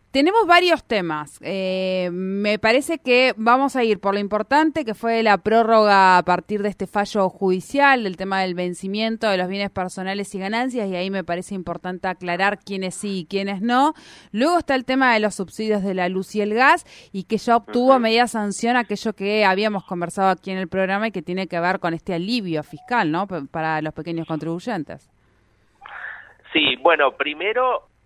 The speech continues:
Speaker 2: como decías, vamos a lo, a lo urgente, porque
Speaker 1: Sí.
Speaker 2: hoy, veintitrés, empezaba a vencer impuesto a las ganancias de personas físicas y bienes personales de personas físicas.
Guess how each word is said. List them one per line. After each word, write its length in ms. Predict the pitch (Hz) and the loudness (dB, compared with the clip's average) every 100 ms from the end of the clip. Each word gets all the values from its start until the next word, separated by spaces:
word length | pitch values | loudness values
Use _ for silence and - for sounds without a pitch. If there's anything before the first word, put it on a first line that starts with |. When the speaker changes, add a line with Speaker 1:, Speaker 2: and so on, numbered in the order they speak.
| _ | _
Speaker 2:
como 220 | 127 123 | -12 -8
decías, 440 | 120 - 123 107 92 _ - | -8 -8 -8 -6 -6 _ -8
vamos 260 | 127 147 | -8 -4
a 80 | 147 | -2
lo, 280 | 135 131 143 - | 0 0 -2 -4
a 100 | 135 | -2
lo 100 | 143 | -2
urgente, 520 | 151 - 170 131 - | -6 -4 -4 -4 -10
porque 140 | - - 226 | -12 -2 0
Speaker 1:
Sí. 220 | 180 147 | 0 -4
Speaker 2:
hoy, 460 | 160 202 240 262 _ _ | -4 0 0 -2 _ _
veintitrés, 680 | - 143 - 139 - 190 240 269 _ _ _ _ | -8 -8 -10 -20 -18 -14 -14 -16 _ _ _ _
empezaba 600 | - - - 175 190 196 | -20 -20 -2 4 6 4
a 20 | |
vencer 640 | 165 147 _ 160 175 196 _ | 2 -8 _ -8 -8 -10 _
impuesto 640 | 135 _ _ - - - | -20 _ _ -20 -20 -16
a 20 | 160 | -12
las 60 | 139 | -10
ganancias 560 | 131 139 123 - _ | -10 -10 -12 -16 _
de 120 | 123 - | -20 -14
personas 520 | 113 110 156 147 - - | -12 -10 -10 -10 -12 -14
físicas 640 | 175 - 208 - - 247 - _ _ _ _ _ | -16 -16 -20 -4 -2 -2 -8 _ _ _ _ _
y 40 | |
bienes 400 | - 143 180 190 | -12 -4 -2 -2
personales 720 | - 156 - 143 147 156 170 160 | -2 -4 -4 -6 -2 -4 -4 -10
de 80 | |
personas 540 | 135 123 - 131 135 - | -8 -8 -8 -10 -10 -12
físicas. 560 | - 110 _ 90 80 | -20 -20 _ -14 -14